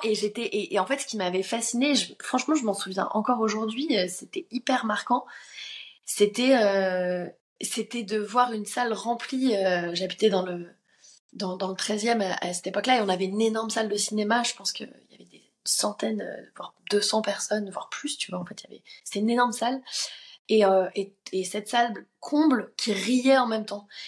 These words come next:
Et je crois que c'est ça qui m'a marquée, c'est le rire collectif, où je me suis dit, « Mais attends, mais c'est... qu'est-ce qu'ils font, en fait, derrière ce, cette toile ? Moi aussi, je veux faire ça, en fait. »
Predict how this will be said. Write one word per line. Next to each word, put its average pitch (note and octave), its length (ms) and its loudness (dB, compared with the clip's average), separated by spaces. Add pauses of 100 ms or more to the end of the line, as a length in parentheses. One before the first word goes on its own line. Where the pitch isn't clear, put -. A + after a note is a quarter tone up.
Et F#3+ 60 -4
je - 40 -2
crois C#4+ 120 2
que - 80 -6
c'est A3+ 60 -2
ça B3+ 160 0
qui - 140 -12
m'a G3 100 -2
marquée, G3+ 360 -4
c'est - 200 -2
le G3 160 2
rire C4+ 500 4 (760)
collectif, C#4+ 800 0
où - 40 -16
je F3+ 100 -4
me F3 40 -8
suis - 180 -2
dit, « A3+ 60 -2
Mais E3+ 80 -6
attends, G3 180 -8
mais F3+ 120 -8
c'est... G#3+ 260 -10 (100)
qu'est-ce - 200 -4
qu'ils - 220 -4
font, B3 280 -4
en F#3 100 -8
fait, G#3 180 -6
derrière F#3 360 -4
ce, - 300 -6
cette - 280 -6
toile ? B3+ 460 2 (600)
Moi G3+ 160 0
aussi, B3+ 160 0
je D#4 80 2
veux D4+ 40 -2
faire D4+ 200 0
ça, E4+ 160 4
en - 20 -8
fait. » B3 320 -4